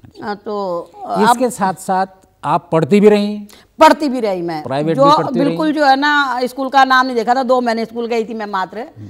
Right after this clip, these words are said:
Speaker 1: जब मैं बहुत रोती थी, पिताजी से बोलती कि मेरे को भी पढ़ाओ, थोड़ा सा मैं भी जाती हूँ, तो गुरु चराने वाला कोई नहीं होता था। फिर दो महीने के, दो महीने बाद पिताजी ने बोला कि अब या तो अपने भाइयों को पढ़ा या तो खुद जा।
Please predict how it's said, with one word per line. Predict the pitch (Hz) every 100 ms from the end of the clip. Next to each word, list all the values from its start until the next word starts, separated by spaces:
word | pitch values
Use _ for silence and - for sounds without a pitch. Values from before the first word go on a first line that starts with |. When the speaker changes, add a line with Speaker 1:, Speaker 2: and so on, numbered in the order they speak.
| - _ 202
Speaker 1:
जब | 208
मैं | 226 226 208 190
बहुत | 226 220
रोती | 226 226
थी, | 214
पिताजी | 214 220 196
से |
बोलती | 190 190 226
कि |
मेरे | 220 196
को | 196
भी | 180
पढ़ाओ, | 196 196
थोड़ा | 208 208
सा | 202
मैं | 196 190
भी |
जाती | 185 175 202
हूँ, |
तो | 202 208 185 185
गुरु | 185 214
चराने | 220 208 196 190
वाला | 185
कोई | 190 196
नहीं |
होता | 226 240
था। | 220 - - _ _ _ _ _ -
फिर | 254
दो | 277 294
महीने | 277 254
के, | 254 262
दो | 247 254
महीने | 240
बाद | 226 220
पिताजी | 233 226 220
ने |
बोला | 202 196 190
कि | 208 226
अब | 214 180 185
या | 190
तो | 190 208
अपने | 202
भाइयों | 190 180 196
को | 190
पढ़ा | 202 220
या | 254
तो | 208 208
खुद | 185 160
जा। | 151